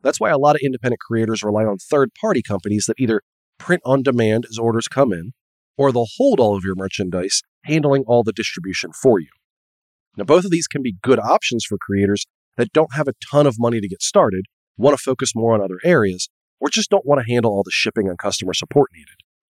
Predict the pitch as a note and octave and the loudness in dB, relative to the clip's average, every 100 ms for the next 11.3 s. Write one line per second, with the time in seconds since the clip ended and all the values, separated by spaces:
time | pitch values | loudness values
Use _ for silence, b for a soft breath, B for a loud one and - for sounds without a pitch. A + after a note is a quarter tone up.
0 | _ _ - A#2+ - E3+ F#3 - F3+ E3 | _ _ -2 -2 0 0 0 -2 -4 -2
1 | - C3+ B2 A#2+ - G#2 F#2+ E2+ F2+ F2 | -4 0 2 2 -2 -6 -6 -4 -4 -4
2 | F2 E2+ - D#2+ D#2+ G2+ - _ _ _ | -4 -6 -8 -10 -2 0 0 _ _ _
3 | _ _ _ _ _ _ _ _ _ _ | _ _ _ _ _ _ _ _ _ _
4 | _ _ B2+ F3+ A3+ A3+ - G3+ F3+ D3 | _ _ -8 -6 -4 -2 2 0 0 -2
5 | D3+ - C3 C3 - - A#2+ C3 A2+ A2 | -2 2 2 2 -2 -2 2 2 0 -2
6 | - G2 E2 D#2 F3+ E3+ F2+ G#2 _ _ | -4 -6 -10 -2 2 2 2 -10 _ _
7 | _ B2+ C#3+ - F#3+ G#3 - D3 - A#2 | _ 2 2 2 -2 0 -2 -4 -4 0
8 | B2+ - C3 - A2+ A2 G2+ G#2 G#2 G#2+ | 0 0 -4 -2 -2 0 2 0 0 0
9 | G2 G2+ F#2+ G2 D#2 A2 - B2+ A2 - | -2 -4 -6 -8 -2 -2 0 -2 -2 -2
10 | G#2 - A2 G#2 - G2 - G#2 G2 F2+ | -4 -2 -2 -2 -4 -10 0 2 2 0
11 | F2 D#2+ F2+ | -4 -8 -10